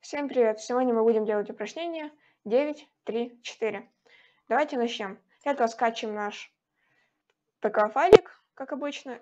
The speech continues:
и открываем его. Он будет открываться несколько секунд.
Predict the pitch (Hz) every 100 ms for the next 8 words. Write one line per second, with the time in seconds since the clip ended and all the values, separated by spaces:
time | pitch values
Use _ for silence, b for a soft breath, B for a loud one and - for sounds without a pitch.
0 | - 349 320 - 214 208 202 196 196 247
1 | _ _ _ _ _ _ _ _ _ _
2 | _ _ 285 285 240 240 220 233 254 240
3 | 233 220 220 - 233 240 - 370 359